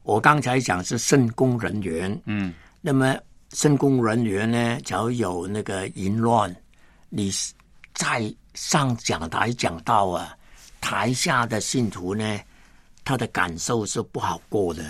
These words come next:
Speaker 2: 嗯。
Speaker 1: 啊，所以这个是很麻烦的事情。所以我们现在提醒圣工人员呢，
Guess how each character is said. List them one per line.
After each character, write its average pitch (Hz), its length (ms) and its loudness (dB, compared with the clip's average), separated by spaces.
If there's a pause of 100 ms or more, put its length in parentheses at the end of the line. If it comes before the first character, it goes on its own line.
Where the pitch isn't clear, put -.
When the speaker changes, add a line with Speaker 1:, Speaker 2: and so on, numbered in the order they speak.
Speaker 2:
嗯。 90 420 -4
Speaker 1:
啊， 107 160 -4
所 123 160 0
以 117 140 2
这 127 160 -4
个 117 160 0
是 110 340 -4
很 95 300 -6
麻 90 320 -2
烦 101 200 -2
的 98 80 -2
事 107 220 -6
情。 90 260 -8 (300)
所 - 180 2
以 127 80 6
我 101 200 0
们 104 80 -4
现 139 260 2
在 123 200 0
提 117 340 -4
醒 87 260 -6 (400)
圣 143 340 4
工 123 280 4
人 107 200 0
员 101 220 0
呢， 110 180 -2